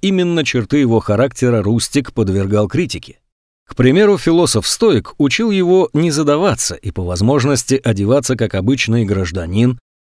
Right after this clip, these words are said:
быть усердным и настойчивым в освоении философии, читать внимательно, а не по диагонали, и не давать сбить себя с истинного пути излишне красноречивым оратором. Подобным же образом Эпиктет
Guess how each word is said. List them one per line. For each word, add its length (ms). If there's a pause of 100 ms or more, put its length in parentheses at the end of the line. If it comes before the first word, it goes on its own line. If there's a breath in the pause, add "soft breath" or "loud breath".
быть 180
усердным 720
и 100
настойчивым 840
в 60
освоении 520
философии, 840 (180 soft breath)
читать 380
внимательно, 840
а 80
не 140
по 120
диагонали, 760 (260)
и 60
не 140
давать 340
сбить 340
себя 320
с 120
истинного 480
пути 380 (220 soft breath)
излишне 600
красноречивым 1080
оратором. 580 (600)
Подобным 540
же 180
образом 600
Эпиктет 600